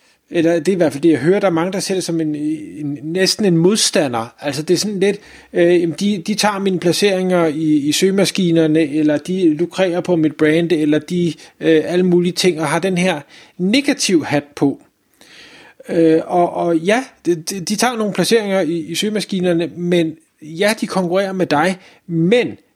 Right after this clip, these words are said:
de konkurrerer jo altså også med dine konkurrenter. Og jeg ved, vi har flere, øh, af, af de programmer, der er hos, øh, hos Partners i dag, hvor, øh, der har nogle vanvittige cases, jeg tror også, jeg har, har, øh, highlightet nogle af dem på An Philosophy,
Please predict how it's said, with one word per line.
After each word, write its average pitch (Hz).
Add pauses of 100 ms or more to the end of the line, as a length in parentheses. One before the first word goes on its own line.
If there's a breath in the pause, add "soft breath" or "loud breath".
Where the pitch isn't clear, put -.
(140)
de 180
konkurrerer 170
jo 196
altså 160
også 160
med 190
dine 165
konkurrenter. 143 (1120 loud breath)
Og 185
jeg 185
ved, 226
vi 180
har 180
flere, 220 (140)
øh, 156
af, 147
af 151
de 175
programmer, 170
der 156
er 160
hos, 160
øh, 139
hos 120
Partners 170
i 147
dag, 165
hvor, 143 (240)
øh, 135
der 160
har 151
nogle 147
vanvittige 202
cases, 180
jeg 160
tror 170
også, 156
jeg 151
har, 151
har, 131
øh, 127
highlightet 135
nogle 147
af 147
dem 143
på 156
An 139
Philosophy, 165